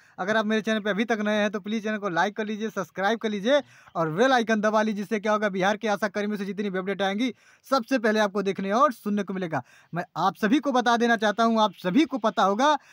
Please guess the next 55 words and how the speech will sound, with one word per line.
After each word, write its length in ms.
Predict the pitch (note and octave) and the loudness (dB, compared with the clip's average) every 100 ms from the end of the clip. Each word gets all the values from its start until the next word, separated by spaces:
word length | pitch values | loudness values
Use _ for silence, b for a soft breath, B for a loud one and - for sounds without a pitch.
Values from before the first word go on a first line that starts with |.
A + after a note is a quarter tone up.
| b - | b -4
कि 80 | E3 | -2
बिहार 400 | F#3+ G3 B3+ C4 | 0 4 4 4
में 120 | A#3+ | 2
जो 100 | B3+ | 4
है 60 | A#3+ | 4
मामला 420 | G#3 G#3+ A3+ A3 | 4 4 4 2
गर्म 360 | D3 F#3+ A#3+ | 2 0 0
चल 160 | A#3 A#3 | 0 0
रहे 100 | A3 | 2
हैं, 100 | A3 | 2
राजनीतिक 480 | F#3+ G3 G#3+ G3+ A3 | 2 0 0 -2 -2
मामले 360 | G#3+ G#3 A3 E3+ | 0 -2 -2 -4
गर्म 300 | E3 A3 A3 | -2 -2 0
चल 160 | A3+ | 0
रहे 120 | A3 | 2
हैं। 160 | A3+ C4 B B B | 2 0 B B B
नीतीश 340 | F3+ A3 C4 | 0 2 2
कुमार 280 | A3 B3 B3+ | 2 2 2
जी 120 | A#3+ | 2
कभी 320 | A#3 A3 G#3 B3 | -2 2 2 4
भी 120 | A#3+ | 2
इस्तीफा 380 | A3 G#3+ G#3 A#3 | 2 0 2 2
दे 240 | D#3+ B3 | 2 0
सकते 300 | B3+ A#3 B3+ | 0 -2 2
हैं। 200 | A#3+ C#4+ - b b | 2 2 0 b b
ऐसे 320 | F#3+ A3+ D4+ C#4+ | 0 2 4 4
में 180 | D4 - _ - | 4 2 _ 2
आप 240 | A3 C4 | 4 4
सभी 240 | - A#3 B3+ | 2 2 2
को 120 | C4 | 2
मैं 140 | B3 | 2
बता 240 | A#3 G#3+ B3 | 2 2 2
देना 180 | B3 B3 | 2 0
चाहता 240 | A#3+ A#3 | 2 0
हूं 60 | A#3+ | 0
कि 100 | G#3 | -2
नीतीश 260 | G3+ B3+ | -2 -2
कुमार 260 | - B3 A#3+ | 0 2 2
जी 80 | A#3 | 2
और 100 | G3+ | 2
राज्यपाल 380 | G#3 G3 A3+ A#3 | 2 2 0 0
जी 80 | A3 | -2
के 100 | A#3 | -2
बीच 200 | A3+ A3+ | -2 -2
में 100 | A3+ | -2
जो 100 | F#3 | 0
बहस 280 | E3+ G#3+ - | 0 0 0
चली 200 | G#3 A#3+ | -2 2
है, 180 | B3 C#4 b b b - | 2 0 b b b 0
चालीस 320 | G#3 C4 B3 | 4 4 4
मिनट 260 | B3 C4 G#3 | 4 4 2
की 100 | A#3+ | 2
बातें 300 | A#3 A3+ B3 | 2 2 2
चली 260 | A#3 B3 | 2 2
थी, 260 | A#3 D#4 | 4 2